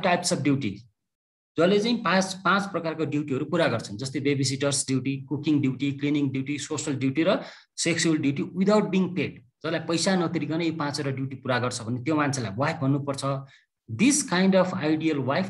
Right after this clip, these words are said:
does not exist in reality। यस्तो प्रकारको पाँचवटा काम पनि गर्ने, salary पनि नलिने र कम्प्लेन पनि नगर्ने यस्तो ideal wife चाहिँ पाइँदैन वास्तवमा। This kind of ideal wife do not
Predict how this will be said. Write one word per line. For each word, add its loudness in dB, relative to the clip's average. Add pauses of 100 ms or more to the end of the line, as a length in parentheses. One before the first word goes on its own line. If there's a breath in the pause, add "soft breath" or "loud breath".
(160)
does 0
not -4
exist -4
in 0
reality। 2 (140)
यस्तो 0
प्रकारको -4 (220 loud breath)
पाँचवटा 2
काम 0
पनि -2
गर्ने, 0
salary -2
पनि -2
नलिने 0 (500)
र 4
कम्प्लेन 2
पनि -2
नगर्ने -2
यस्तो -6
ideal 0
wife 0
चाहिँ -12
पाइँदैन 0
वास्तवमा। -4
This 0
kind -4
of -4
ideal 0
wife 2 (140)
do 2
not 0